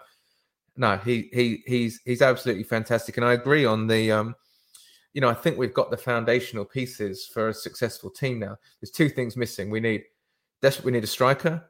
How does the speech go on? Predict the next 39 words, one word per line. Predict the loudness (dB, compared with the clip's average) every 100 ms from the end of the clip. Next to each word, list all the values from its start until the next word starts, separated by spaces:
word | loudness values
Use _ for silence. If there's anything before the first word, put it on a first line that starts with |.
| _ _ _ -6
we | -4
need | -2
a |
central | 2 0 2 -4
midfielder, | -2 0 0 0 -2 -4 -8 _ _ _ -6
and | 2
then, | 2 2 -2
and | 0 4
then | 4
we | 4
need | 0 0
depth. | 0 -2 -8 -20 _ _ _ _ _ _ _ _ _
Because, | -2 2 4 4 4 -2 -10
you | -2 2
know, | 2 0 2
when | 2 6
Mo | 6
Elneny's | 6 4 2 0 -4
coming | -4 -2 0
on, | 0 0
no | -2
disrespect | -2 -8 -8 -8 -6
to | -6
Mo | -4 -2 -2
Elneny, | 0 -2 -2
I |
mean, | -4 -6 -8 -12
y-, | -14 _
that's | -12 -10
not | -4
good | -2 -2
enough. | -2 -8 _ _ _ _ _ _
And | 0 2 0 -4 -14 -20 _
where | 6 8
we're | 8
getting | 6 4 4
to | 0 -4
is | -4
we've | -8